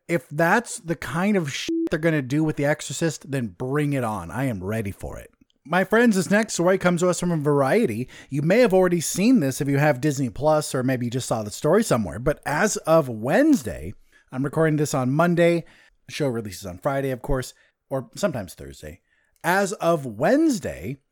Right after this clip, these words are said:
Black Widow should be available to stream for free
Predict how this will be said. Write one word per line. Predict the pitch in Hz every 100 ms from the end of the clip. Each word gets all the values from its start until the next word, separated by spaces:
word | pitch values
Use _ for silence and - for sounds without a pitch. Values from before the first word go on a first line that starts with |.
| _ _
Black | 156 214
Widow | 233 190 170 196
should | - - 190 220
be | 220
available | 170 151 180 196 226
to | 233
stream | 208 196 190
for | 170 202 254
free | - 233 254 113 120